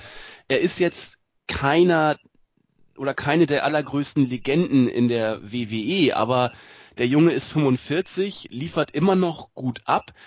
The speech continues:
hat seine Titel gehalten. Gut, es waren auch hier nie die größten, mal ab und zu Hardcore, ich glaub, dreimal Intercontinental und mehrfacher Tag Team, äh, Champion. Aber er war immer da und hat auch immer abgeliefert. Und es ist ein bisschen schade,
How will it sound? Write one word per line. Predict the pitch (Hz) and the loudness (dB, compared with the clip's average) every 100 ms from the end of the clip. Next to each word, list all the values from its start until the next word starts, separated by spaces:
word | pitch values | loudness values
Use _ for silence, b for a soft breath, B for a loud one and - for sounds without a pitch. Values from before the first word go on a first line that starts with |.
| b b b | b b b
hat | - 160 - | -6 -6 -2
seine | 196 190 196 | 0 4 4
Titel | - 202 196 | 2 -8 -8
gehalten. | 180 165 160 180 180 180 | -4 -4 -2 -6 -2 -2
Gut, | 151 156 | -2 -4
es | 123 | -4
waren | 127 117 | -2 -2
auch | 113 | -2
hier | 147 147 | -2 0
nie | 127 | -2
die | 113 | -4
größten, | 107 113 180 - 147 123 | -4 -2 -2 2 4 4
mal | 107 | 2
ab | 131 | -2
und | 127 | -4
zu | 113 110 107 | -4 -4 -2
Hardcore, | 156 - - 151 | -2 -2 -4 -2
ich | 123 | -2
glaub, | 123 | -4
dreimal | - 123 143 131 127 | -2 0 2 2 0
Intercontinental | - 127 117 - 123 113 127 170 151 | 0 -2 -2 -2 -2 0 2 2 0
und | 120 110 | 0 0
mehrfacher | 127 127 120 110 | 0 -2 -6 -6
Tag | 151 - | -6 -6
Team, | 131 117 107 - - | -2 0 0 -4 -14
äh, | - - - | -18 -16 -8
Champion. | - 113 120 131 180 B B B B B B | 0 0 2 2 0 B B B B B B
Aber | - 131 160 | -2 0 2
er | 156 | 2
war | 151 147 | 2 4
immer | 196 190 | 4 4
da | 131 135 208 | 2 0 0
und | 226 156 143 | 0 0 -2
hat | - | -4
auch | 156 | -6
immer | 147 147 | -2 0
abgeliefert. | 113 - 110 98 - 95 | 0 -4 -8 -8 -12 -8
Und | 117 | -6
es | 123 | -6
ist | 160 160 | -6 -4
ein | 160 | -4
bisschen | 156 147 | 0 0
schade, | 143 147 165 175 156 | 0 0 0 0 -2